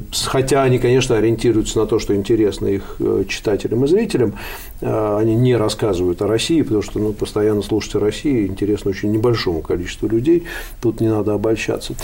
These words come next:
То, а, сайты ближнего зарубежья, они, конечно, строго, а, являются местными сайтами. Ну, например, сайт, э, в Армении, он, естественно, рассказывает о, э, проблематике которое интересно жителям Армении.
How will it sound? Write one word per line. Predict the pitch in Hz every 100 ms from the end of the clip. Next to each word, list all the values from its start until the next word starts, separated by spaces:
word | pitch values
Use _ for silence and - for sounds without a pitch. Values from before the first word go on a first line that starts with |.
| - -
То, | 147 156 - -
а, | 139 131
сайты | 151 170 165
ближнего | 147 196 208 160 131
зарубежья, | 123 123 123 120 101 98 -
они, | 131 170
конечно, | 165 123 131 131
строго, | 113 139 131 123 113 107 107 -
а, | 110 107 104 104
являются | 107 107 107 104 -
местными | 104 107 107 104 92
сайтами. | - 101 85 - 87 -
Ну, | 156
например, | 147 123 117 101 76
сайт, | - - 120 117 - -
э, | 98 87 87
в | 120 110
Армении, | 110 107 92 90 -
он, | 117 131
естественно, | 107 101 - 107 101
рассказывает | 95 92 - 104 101 95 -
о, | 98 101 - - - -
э, | - 110 98
проблематике | 113 101 101 107 104 - 104 92 90 - - - - -
которое | 107 - 107 104
интересно | 92 101 98 92 95
жителям | 101 95 92 90
Армении. | 101 143 143 123